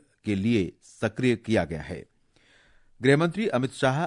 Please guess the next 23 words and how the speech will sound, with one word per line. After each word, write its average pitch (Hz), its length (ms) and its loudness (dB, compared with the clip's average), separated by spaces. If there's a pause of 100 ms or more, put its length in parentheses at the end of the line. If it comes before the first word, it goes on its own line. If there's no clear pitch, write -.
आज 117 220 4
महाकुंभ 135 500 -4
में 170 240 -4
भाग 107 320 -2
लेने 110 260 -2
के 139 120 -8
लिए 147 100 -2
प्रयागराज 101 580 0
जाएंगे। 120 400 -4 (320)
वे 120 220 2
गंगा, 131 580 -4
यमुना 110 460 0
और 104 240 -2
सरस्वती 107 540 -6
के 104 180 -2
पवित्र 107 480 -4
संगम 101 380 -2
में 98 260 0 (240)
डुबकी 87 380 -2
भी 107 160 0
लगाएंगे। 80 460 -2 (320)
गृहमंत्री 117 460 0
का 143 240 -2